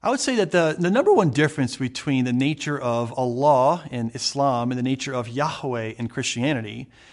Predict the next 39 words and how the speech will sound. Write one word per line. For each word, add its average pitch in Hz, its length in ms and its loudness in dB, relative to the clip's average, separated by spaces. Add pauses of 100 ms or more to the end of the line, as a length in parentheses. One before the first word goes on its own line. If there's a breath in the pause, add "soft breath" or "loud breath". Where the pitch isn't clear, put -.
(180 loud breath)
is 170 160 2
that 196 100 6
Allah 214 480 6
is 185 160 4
a 170 100 6
Unitarian 151 760 2
God, 104 360 -6 (100)
which 143 200 -6
means, 185 400 0 (380 soft breath)
uh, 139 260 4
Muslims 180 380 2
believe 160 240 4
there 151 140 0
is 135 100 0
one 165 240 0
God 165 320 4
who 175 180 -2
exists 143 480 2
as 139 220 -4
one 127 240 0
person. 120 540 -6 (800 loud breath)
Whereas 170 340 4
in 165 60 0
Christianity, 190 520 2
we 185 100 4
would 196 120 0
say 185 120 0
that 151 180 -2
Yahweh 147 720 -2
is 135 180 -4
actually 139 400 -4
a 143 140 -2
Trinitarian 185 800 -4
God. 107 360 -8
There 123 140 -6
is 113 100 -8
one 127 240 -2
God 123 260 0
who 123 320 -4